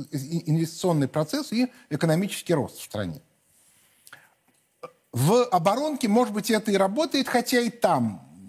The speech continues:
есть масса корпораций, где ещё сидят представители девяностых годов. Но в регионах, скажем, вот я рассказывал истории про то, как через концессионные соглашения выводятся бюджетные деньги.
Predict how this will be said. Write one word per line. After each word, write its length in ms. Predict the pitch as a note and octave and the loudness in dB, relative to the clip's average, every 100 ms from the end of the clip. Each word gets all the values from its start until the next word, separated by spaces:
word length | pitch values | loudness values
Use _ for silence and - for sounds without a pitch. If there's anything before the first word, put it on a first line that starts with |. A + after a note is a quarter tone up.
| A2 | -8
есть 320 | C#3+ D3 - | -4 -4 0
масса 400 | D3 C3+ - G2+ | 2 2 -2 -6
корпораций, 680 | B2+ A#2+ E3 B3 C4 - | -6 -2 0 0 -2 -6
где 260 | D3+ A#2+ D#3+ | -6 -4 -2
ещё 200 | F3 D#3+ | -2 -6
сидят 600 | D3+ C3+ B2+ F3+ F3+ - _ _ _ | -6 -4 0 0 -2 -14 _ _ _
представители 640 | C#3+ - B2 D3+ E3+ D3 | -6 0 2 2 2 0
девяностых 640 | A#2+ B2 B2+ B2+ - A2+ A2 | 2 2 4 2 -2 -10 -8
годов. 260 | A2 - - _ _ - - - | -10 -12 -20 _ _ -20 -20 0
Но 220 | D#3+ B3+ | 2 4
в 80 | B3 | 2
регионах, 880 | B3 G3+ A#3 B3 C#4+ D4+ B3 D3+ - | 0 0 2 2 4 2 0 -4 -8
скажем, 680 | - - D#3 A2+ F2 F#2 F#2+ | -6 2 2 2 -2 -8 -6
вот 180 | D3 | -8
я 320 | C#3+ F#3+ F#3 - - _ | 0 2 2 -2 -12 _
рассказывал 800 | - E3 E3+ - F3+ B2+ A2+ A2 C3+ | 0 0 0 2 2 2 -2 -4 -4
истории 500 | - C4 C#4+ A#3+ E3+ | -4 -2 -2 0 -2
про 200 | D#3 C#3+ | -2 -2
то, 180 | G#3 | -2
как 300 | G#3 D#3+ - - - - | 0 0 -2 -12 -20 -6
через 380 | G3 F#3+ D#3+ | 0 0 0
концессионные 840 | - D3+ D#3+ D#3+ - F3 E3 C#3 C3 | -2 -2 0 -4 0 0 2 2 0
соглашения 760 | - D3 D#3 D3+ A#3 C4+ B3+ E3+ | -2 -2 -2 -2 -2 0 2 2
выводятся 840 | D3 C#3 G#3 F#3 - - D3+ C3 | 0 0 -2 -4 -8 -6 -6 -6
бюджетные 600 | C3+ C3 A#2 E3+ E3+ D3 C3+ | -2 -2 0 -2 -2 -4 -4
деньги. 340 | F#2 E2+ - | -6 -10 -14